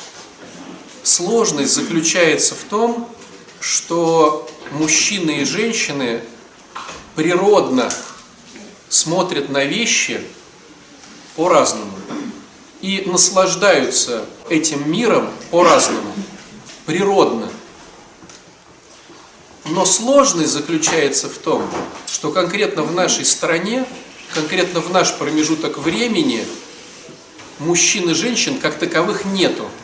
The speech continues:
А общество, хоть и делит нас по паспорту на мужчин и женщин, но воспитывает и воспринимает нас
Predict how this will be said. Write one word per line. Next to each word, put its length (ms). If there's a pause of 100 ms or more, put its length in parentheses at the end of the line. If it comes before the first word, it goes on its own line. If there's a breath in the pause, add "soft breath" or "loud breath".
(680)
А 120
общество, 560
хоть 280
и 180
делит 380
нас 160
по 120
паспорту 600
на 60
мужчин 380
и 40
женщин, 420 (880)
но 300
воспитывает 840
и 40
воспринимает 840
нас 360